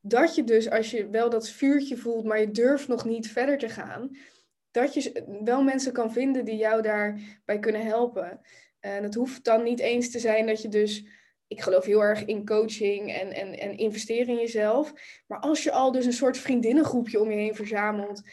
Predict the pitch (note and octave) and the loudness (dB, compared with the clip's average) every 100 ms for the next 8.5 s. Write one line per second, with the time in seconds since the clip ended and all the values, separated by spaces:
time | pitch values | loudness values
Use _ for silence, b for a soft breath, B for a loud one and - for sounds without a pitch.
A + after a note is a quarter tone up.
0 | B _ A3+ A3 G#3+ G#3 G#3 G#3 G#3 G#3 | B _ -8 2 4 4 4 2 -2 -4
1 | G3+ G3 G3+ G3 - A3+ - A3 G#3+ G#3+ | -2 -2 -4 -6 -4 -4 -2 -2 0 0
2 | G#3+ A3 A3 A3+ A3 A3 A3 A3 G#3 G3+ | 0 -2 -2 -4 0 0 0 -2 -4 -4
3 | A3+ B3+ - - - - C#4 b b b | -2 -2 -4 -10 -10 -10 -12 b b b
4 | b _ - - A3 A3 A3 G#3+ A3 A#3+ | b _ -16 -2 0 2 -2 0 0 0
5 | A3+ A3 G#3 G#3 G3+ G3+ - G#3 G#3+ G#3 | -2 -2 0 0 -2 -4 -4 -2 0 0
6 | B3 C4 B3+ A#3 G#3+ G#3+ A3 A3 G#3+ G#3 | 2 2 0 2 2 4 4 4 0 -6
7 | - A#3 G#3+ A#3 A#3+ A3+ G3+ G#3 G#3+ B3 | -8 -8 2 4 4 2 0 0 2 2
8 | B3+ B3 A3 A3 A3 | 0 0 2 2 0